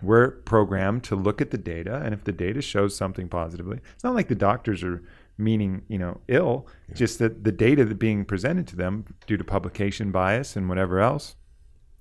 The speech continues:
Speaker 1: points them in a certain direction. The
Speaker 2: Yeah.
Speaker 1: system supports it, and then you get this,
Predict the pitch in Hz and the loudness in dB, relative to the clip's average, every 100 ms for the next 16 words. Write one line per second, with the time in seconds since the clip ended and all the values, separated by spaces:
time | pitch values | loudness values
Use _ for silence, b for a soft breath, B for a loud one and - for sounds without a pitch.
0 | - - 123 113 - 110 104 95 107 101 | -14 -2 0 0 0 -2 -2 0 -2 -2
1 | 92 87 90 - 123 b b - 104 113 | -2 -4 -4 -8 -10 b b -10 -2 -2
2 | - 104 - 87 92 90 - 147 - b | -2 -6 -6 -8 -4 -4 -4 -8 -10 b
3 | b b 98 95 101 104 95 101 107 - | b b -4 -2 0 -2 0 0 0 2
4 | 101 101 - | 2 2 -4